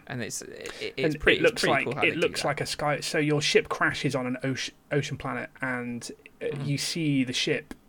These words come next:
Speaker 2: in the distance, and it looks like a,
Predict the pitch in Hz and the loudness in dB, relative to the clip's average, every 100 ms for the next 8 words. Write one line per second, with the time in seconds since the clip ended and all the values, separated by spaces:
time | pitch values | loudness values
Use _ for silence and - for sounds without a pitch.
0 | - 139 123 120 120 120 123 147 - 120 | -2 0 0 -4 -8 -8 -4 -4 -4 -6
1 | - 131 131 156 165 - 147 127 135 123 | -2 0 4 8 8 6 -4 -2 -2 -2
2 | 120 | -4